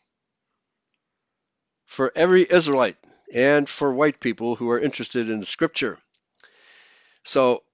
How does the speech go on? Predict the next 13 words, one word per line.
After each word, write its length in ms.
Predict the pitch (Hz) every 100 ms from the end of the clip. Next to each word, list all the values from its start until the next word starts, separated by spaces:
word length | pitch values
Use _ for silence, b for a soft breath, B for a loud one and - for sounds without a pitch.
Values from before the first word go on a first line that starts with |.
| _
again, 420 | 127 107 151 151 139
uh, 340 | 127 120 104 -
the, 380 | 117 131 135 - _ _ _ _ _ _
the 160 | 123
link 340 | 117 165 202 -
here 260 | - 147
is 240 | 131 127 123
to 280 | - 123 110
the 220 | 101 113
rabbit 460 | 104 127 156 190 151
hole 380 | 156 156 175
dot 320 | 147 143 139 117
wiki 680 | 110 170 - 220 254 254